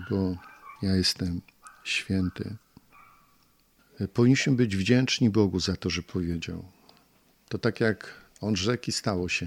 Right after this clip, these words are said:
<laughs> Powinniśmy być wdzięczni, że to Bóg powiedział: „Bądźcie świętymi, bądź ziemią, bądź człowiekiem,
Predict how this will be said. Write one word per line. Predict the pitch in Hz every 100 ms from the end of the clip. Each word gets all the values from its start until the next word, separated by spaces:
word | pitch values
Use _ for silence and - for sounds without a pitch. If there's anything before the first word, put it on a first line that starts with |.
| -
<laughs> | - -
Powinniśmy | 110 -
być | 107 101
wdzięczni, | 101 120 104 - 95
że | 92
to | 92 92
Bóg | 98 95 -
powiedział: | 90 90 87 90 87
„Bądźcie | 104 107 - -
świętymi, | 92 - 92 - 101 85 82 92 _ _ _ _ _
bądź | 117 104 92 - - 156
ziemią, | 90 101 95 87 87 -
bądź | 87 95 101 - -
człowiekiem, | - 92 98 95 - 90